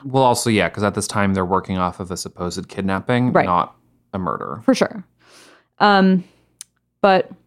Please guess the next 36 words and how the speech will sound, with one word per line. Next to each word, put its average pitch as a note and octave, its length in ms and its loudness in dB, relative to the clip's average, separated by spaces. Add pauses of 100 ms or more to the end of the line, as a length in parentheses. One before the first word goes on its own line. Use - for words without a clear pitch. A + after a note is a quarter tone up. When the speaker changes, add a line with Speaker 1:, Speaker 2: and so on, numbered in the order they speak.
(480)
Speaker 1:
<laughs> - 560 -10
Speaker 2:
so F#3 300 4
John A#3+ 460 4
and F#3 480 2
White C4+ 400 2 (220)
started G3+ 320 4
their, F#3 120 4
started C#4+ 680 2 (500)
their F#3+ 160 4
search D#3 380 2
in D#3+ 100 2
the D#3 60 0
basement. - 480 -4 (840)
John G3+ 320 6
finally B3+ 440 4
opened F3 460 2
the F3 100 2
latch D#3 340 2
door D#3 320 4
that E3 140 2
Officer D#3 420 0
French D#3 280 0
had F3 180 0
failed G#3+ 240 2
to - 80 0
open D#3+ 400 2
and E3+ 240 0
found A3+ 260 4
his G3+ 140 2
daughter's D#3 340 2
body C#3+ 520 2
in D#3+ 180 2
one C#3 160 2
of C#3 100 -4
the - 80 -4
rooms. - 540 -8